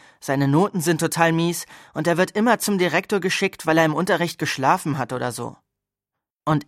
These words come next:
er kommt wirklich mit merkwürdigen Flecken in die Schule. Ihn um Rat zu fragen wäre mit Sicherheit eine Katastrophe.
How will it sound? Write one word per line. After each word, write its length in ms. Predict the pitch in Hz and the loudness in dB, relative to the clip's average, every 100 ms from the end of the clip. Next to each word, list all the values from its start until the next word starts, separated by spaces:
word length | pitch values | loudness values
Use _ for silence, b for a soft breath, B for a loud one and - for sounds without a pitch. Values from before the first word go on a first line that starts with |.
| - | 2
er 240 | 196 220 | 4 4
kommt 340 | 214 180 147 139 | 2 -2 -2 0
wirklich 400 | 196 180 156 156 | 0 0 -2 0
mit 180 | 135 | -2
merkwürdigen 580 | 156 147 143 151 143 139 | 4 2 4 0 2 -2
Flecken 380 | - 156 151 156 | 0 0 0 0
in 120 | 139 | 0
die 100 | 139 | 0
Schule. 420 | 131 151 135 123 - _ _ _ _ _ _ _ _ _ _ | 0 0 -2 -6 -14 _ _ _ _ _ _ _ _ _ _
Ihn 240 | - 254 220 | 0 2 4
um 120 | 185 | 2
Rat 260 | 143 190 - | 4 4 2
zu 100 | 220 | -6
fragen 420 | - 175 185 151 | 2 4 4 2
wäre 200 | 160 160 | 2 2
mit 160 | 147 156 | 0 -2
Sicherheit 440 | 170 175 151 139 | 0 2 2 2
eine 180 | 147 143 | 2 2
Katastrophe. 800 | 147 139 - - 165 160 107 | -2 -4 -6 -2 -2 0 -4